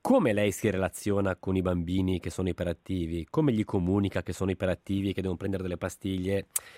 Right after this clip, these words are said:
senza, uh, f-, far sì che la loro autostima si abbassi ulteriormente? Che tipo di,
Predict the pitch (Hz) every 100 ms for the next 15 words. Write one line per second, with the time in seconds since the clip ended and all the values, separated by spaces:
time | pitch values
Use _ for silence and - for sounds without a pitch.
0 | - - 147 139 147 147 - - 107 110
1 | 101 85 - - 110 95 - 135 - 160
2 | 156 139 123 143 139 135 - - 147 135
3 | - 131 107 110 131 - 127 - 117 113
4 | 110 104 87 104 - - 180 175 143 160
5 | 170